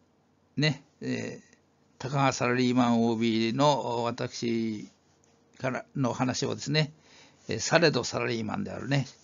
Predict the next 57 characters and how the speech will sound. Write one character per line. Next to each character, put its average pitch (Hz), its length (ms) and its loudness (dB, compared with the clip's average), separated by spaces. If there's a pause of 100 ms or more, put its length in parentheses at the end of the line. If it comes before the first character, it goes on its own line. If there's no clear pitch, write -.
(100)
え 123 140 -6
ー、 - 20 -6
将 117 240 -2
来 113 280 -4 (460)
の 131 200 0
あ 165 60 8
る 147 80 6
皆 120 160 2
さ 127 120 -4
ん 110 80 -2
に 113 80 -6
で 101 100 -12
す 113 100 -10
ね、 131 240 0 (480)
え 110 100 -2
ー、 110 80 0
聞 117 140 -2
い 110 60 -2
て 110 100 0
い 104 80 -2
た 113 100 -6
だ 107 60 -8
き 101 80 -10
ま 110 120 -6
し - 80 -12
て、 127 320 0 (300)
本 123 160 -2
当 127 200 0
に、 131 960 -4 (220)
感 175 200 4
謝 113 120 0
し - 60 -6
て 98 80 -8
お - 20 -10
り 98 60 -14
ま - 60 -16
す。 - 260 -14 (1300)
と 143 60 2
い 139 60 6
う 135 40 2
こ 139 100 4
と 120 120 0
で、 131 160 6
ご 123 140 -2
清 120 180 2
聴 120 180 0
あ 117 80 -2
り 117 80 -4
が 113 80 -2
と 113 100 -8
う - 20 -6
ご 110 80 -6
ざ 107 100 -8
い 104 60 -8
ま 101 100 -8
し - 80 -8
た。 - 120 -12